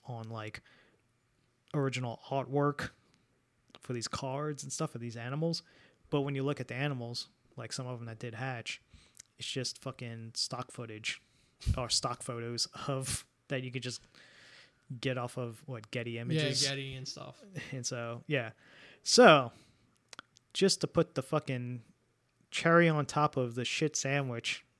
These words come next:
Speaker 1: or the shit sundae, Logan Paul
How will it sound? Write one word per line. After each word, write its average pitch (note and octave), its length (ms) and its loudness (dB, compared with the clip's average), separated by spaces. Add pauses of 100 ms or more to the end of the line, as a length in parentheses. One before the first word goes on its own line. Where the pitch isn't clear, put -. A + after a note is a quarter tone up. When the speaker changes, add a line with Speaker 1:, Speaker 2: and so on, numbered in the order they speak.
(160)
Speaker 1:
or C3+ 80 -4
the A#2+ 80 -6
shit - 260 -2
sundae, B2+ 440 0 (2500)
Logan E3+ 240 2
Paul E3 400 -2